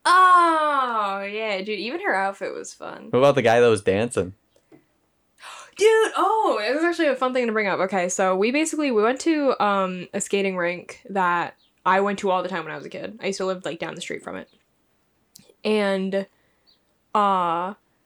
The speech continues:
Speaker 1: there was always this one dude. It was that guy.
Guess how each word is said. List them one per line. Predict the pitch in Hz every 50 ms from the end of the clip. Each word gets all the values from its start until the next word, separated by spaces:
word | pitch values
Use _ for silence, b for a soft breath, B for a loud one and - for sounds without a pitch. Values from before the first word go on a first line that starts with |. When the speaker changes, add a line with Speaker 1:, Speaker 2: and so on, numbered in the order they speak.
| _ _ _
Speaker 1:
there | - 226
was | 220 - -
always | 208 220 285 320 320
this | 277 240 -
one | 202 185 185 185 190 196 208 220 214
dude. | 196 196 185 175 160 107 107 175 202 214 208 - _ _ _ _ -
It | 208 196
was | 185 190 190
that | 214 220 262 302 294
guy. | - 185 - - - - - 220